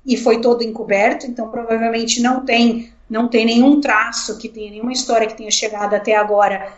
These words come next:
sobre motor de esporos, e ela tem delete pra caramba.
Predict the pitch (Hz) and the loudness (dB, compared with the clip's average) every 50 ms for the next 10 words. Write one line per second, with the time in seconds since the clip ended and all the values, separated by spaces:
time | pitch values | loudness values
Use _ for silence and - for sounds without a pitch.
0 | - _ - - - - 233 220 220 214 214 208 214 208 202 196 - 208 196 190 | -20 _ -6 -4 0 4 6 6 6 4 2 0 0 0 -2 -2 -4 -4 -6 -4
1 | - - - - - 208 208 226 262 311 370 381 - - - - - _ _ _ | -4 -6 -6 -4 0 2 4 4 4 4 2 0 -4 -8 -10 -12 -18 _ _ _
2 | _ _ _ 277 285 311 269 233 247 247 - 247 233 240 240 294 339 339 311 302 | _ _ _ 2 4 4 6 6 4 2 0 -2 -2 -2 -2 -2 -4 -8 -8 -8
3 | 302 - - - 330 - - 453 359 262 240 220 214 - - - | -10 -10 -8 -8 -8 -8 -4 -2 0 0 0 0 -4 -8 -10 -12